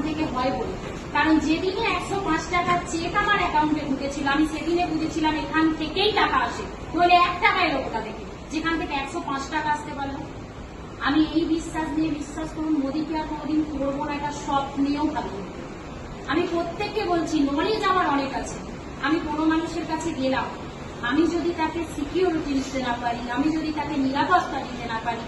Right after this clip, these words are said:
আমি যদি তাকে ইনকামটা দিতে না পারি, সে কিন্তু আমার কাছে থাকবে না। আর সব থেকে বড় সহযোগিতার হাত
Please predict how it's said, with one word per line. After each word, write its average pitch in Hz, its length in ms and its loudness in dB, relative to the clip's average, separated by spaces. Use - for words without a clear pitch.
আমি 302 220 4
যদি 370 280 0
তাকে 359 220 0
ইনকামটা 349 540 2
দিতে 269 220 -2
না 254 160 -2
পারি, 254 220 -2
সে 311 140 -6
কিন্তু 320 220 4
আমার 294 200 0
কাছে - 240 -6
থাকবে 277 280 -2
না। 269 100 -2
আর 269 80 -4
সব 262 120 2
থেকে 349 240 -2
বড় 339 300 0
সহযোগিতার 294 640 0
হাত 254 160 0